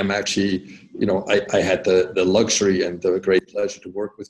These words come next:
Kurt when he first came to S R I. And so I was a witness to, you know, pretty much everything he just described. Um, and, um, I'm from a company called Enterprise Development Group, and we work with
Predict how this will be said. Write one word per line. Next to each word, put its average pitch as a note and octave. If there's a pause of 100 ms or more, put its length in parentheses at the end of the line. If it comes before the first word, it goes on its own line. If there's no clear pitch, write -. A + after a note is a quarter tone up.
Kurt F2+
when F2
he F2
first -
came F#2
to F#2+
S F#2
R F#2
I. F#2+ (380)
And F#2
so F2+
I F2+
was F2
a F#2
witness G2+ (100)
to, F2+ (240)
you G2+
know, E2+
pretty G2
much F#2
everything F#2
he F2+
just -
described. F#2 (280)
Um, F2+ (640)
and, F2 (260)
um, F2 (140)
I'm F2+
from F2+
a F2
company F2+
called F2 (240)
Enterprise F#2+
Development F#2+
Group, F#2
and F2 (520)
we F#2+
work F#2+
with -